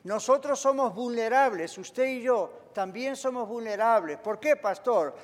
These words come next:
Por el amor que sentimos por el pueblo elegido, por Israel. Yo amo mucho el pueblo de Israel, pero eso nos puede hacer vulnerables. ¿Por qué?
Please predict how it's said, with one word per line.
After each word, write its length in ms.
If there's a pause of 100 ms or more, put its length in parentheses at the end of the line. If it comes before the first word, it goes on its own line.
(180)
Por 180
el 100
amor 400
que 100
sentimos 560
por 160
el 100
pueblo 220
elegido, 540
por 120
Israel. 560
Yo 100
amo 180
mucho 240
el 80
pueblo 160
de 60
Israel, 380 (280)
pero 160
eso 160
nos 100
puede 220
hacer 240
vulnerables. 720
¿Por 260
qué? 380